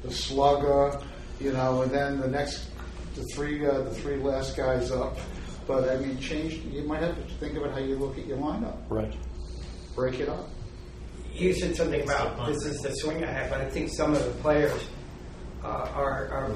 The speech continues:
Speaker 3: really stubborn. Last year, Teixeira said, "I'm not, I'm being paid to hit home runs." Uh, to me, he's being paid to drive in runs. Not if you can drive in runs, if you're getting shut off all the time, yeah, go the other way for guys on the base or something. I think that they're really thinking very short-sighted.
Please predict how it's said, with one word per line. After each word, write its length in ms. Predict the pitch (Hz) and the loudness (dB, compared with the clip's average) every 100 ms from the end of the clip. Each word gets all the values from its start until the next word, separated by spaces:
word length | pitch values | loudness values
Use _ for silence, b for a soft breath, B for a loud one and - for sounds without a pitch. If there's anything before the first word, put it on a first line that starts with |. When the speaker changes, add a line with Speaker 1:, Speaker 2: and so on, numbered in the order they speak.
| - | 2
Speaker 3:
really 240 | 160 151 | 4 4
stubborn. 360 | - 165 156 143 | 2 2 2 4
Last 280 | 151 160 175 | 2 2 2
year, 140 | 147 | 0
Teixeira 460 | 139 135 156 151 147 | 0 0 4 4 4
said, 240 | 143 135 | 2 0
"I'm 220 | 131 151 | 0 0
not, 180 | 143 139 - - - - - - - - | 0 -2 -4 -8 -10 -10 -10 -10 -8 -6
I'm 100 | 135 | -4
being 180 | 131 - | -4 -2
paid 180 | 139 123 | -2 -2
to 80 | 120 | -2
hit 120 | - | -4
home 160 | - | -2
runs." 300 | 160 160 - - - | 0 0 0 -6 -8
Uh, 100 | 135 - | -8 -8
to 100 | - 143 | -4 4
me, 200 | 180 156 | 4 4
he's 140 | - | 0
being 180 | 147 - | -2 -2
paid 220 | 147 147 | -2 -2
to 60 | - | -4
drive 440 | - 139 151 147 | 0 4 6 6
in 200 | 156 156 | 4 2
runs. 440 | - - - - - | 0 -4 -6 -6 -2
Not 280 | 151 165 - - - - | 0 0 -6 -8 -10 -8
if 160 | 143 175 | -6 2
you 80 | 175 | 4
can 120 | 160 | 6
drive 320 | 160 160 160 | 6 6 6
in 60 | 135 | 4
runs, 540 | 151 147 135 - - - | 2 2 0 -4 -6 -2
if 220 | - 185 165 | 6 6 8
you're 180 | 165 135 - | 4 4 2
getting 240 | 151 139 | 2 2
shut 260 | - 175 160 | 2 4 6
off 180 | 139 | 4
all 160 | 156 147 | 4 2
the 120 | 131 | 2
time, 280 | 139 143 147 | 0 0 0
yeah, 100 | 151 - - - - | -2 -4 -8 -10 -2
go 120 | 160 165 | 4 6
the 160 | 170 | 8
other 140 | 170 170 | 8 8
way 180 | 180 - | 6 6
for 60 | 139 | 4
guys 260 | 151 147 | 4 6
on 60 | - | 12
the 420 | 285 240 208 - | 12 12 12 12
base 300 | - - - | 4 0 -2
or 40 | - | -4
something. 320 | 151 - - | -4 -4 -6
I 40 | - | -6
think 280 | 170 156 | -4 -4
that 100 | 143 | -4
they're 160 | 139 139 | -4 -2
really 240 | 147 147 | 0 0
thinking 300 | 147 139 - | 0 -4 -4
very 180 | 139 135 | -4 -4
short-sighted. 640 | - 151 - 139 135 127 | -4 -6 -4 -4 -4 -4